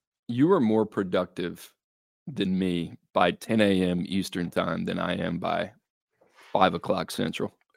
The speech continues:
It's a gift, man. It's a gift. All right, teams of the week. Should we get into it, Drew?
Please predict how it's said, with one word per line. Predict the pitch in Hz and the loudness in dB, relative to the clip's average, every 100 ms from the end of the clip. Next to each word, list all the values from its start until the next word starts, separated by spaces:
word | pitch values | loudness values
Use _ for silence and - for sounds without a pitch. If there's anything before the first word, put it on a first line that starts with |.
| - | -12
It's | 113 - _ _ _ _ - 165 - | -12 -12 _ _ _ _ -18 -10 0
a | 117 | 6
gift, | 156 180 - | 8 8 6
man. | 95 87 - _ - | -4 -2 -2 _ -18
It's | - | -6
a | 113 | 4
gift. | 117 92 - | 6 6 8
All | 120 | 8
right, | 107 - | 8 6
teams | - 147 135 | 6 6 8
of | 120 | 6
the | |
week. | 123 107 | 6 4
Should | 110 | 2
we | 107 | 2
get | 110 110 | 4 2
into | 117 139 131 | 2 0 0
it, | |
Drew? | 123 | 2